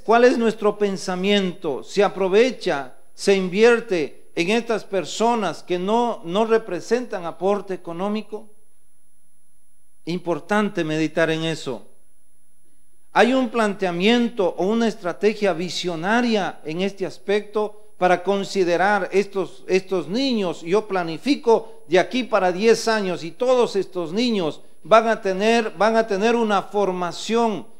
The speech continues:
van a tener desde ya una formación ministerial, van a trabajar de aquí de diez años.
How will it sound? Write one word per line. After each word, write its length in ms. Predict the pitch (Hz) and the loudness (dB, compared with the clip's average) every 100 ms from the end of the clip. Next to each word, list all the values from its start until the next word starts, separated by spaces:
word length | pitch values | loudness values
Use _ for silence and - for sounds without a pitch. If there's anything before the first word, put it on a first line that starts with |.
| - | -2
van 160 | - 233 | 2 2
a 120 | 233 | 2
tener 320 | 214 202 226 | 0 0 2
desde 340 | 208 185 185 170 | 2 4 0 2
ya 160 | 254 | 0
una 220 | 247 214 | 2 0
formación 520 | 175 190 180 160 220 220 | -2 -4 -4 -2 -2 -2
ministerial, 840 | 202 185 - 180 165 185 214 190 | -2 -6 -6 -6 -2 -2 0 -2
van 240 | 147 202 214 | 0 0 0
a 140 | 208 | 0
trabajar 500 | 202 175 156 202 208 | 0 2 2 2 2
de 140 | 180 | 2
aquí 240 | 196 233 254 | 0 -2 -2
de 240 | 233 214 | 2 0
diez 400 | 170 160 208 - | 0 0 0 0
años. 420 | 214 196 170 160 | -2 -2 -4 -8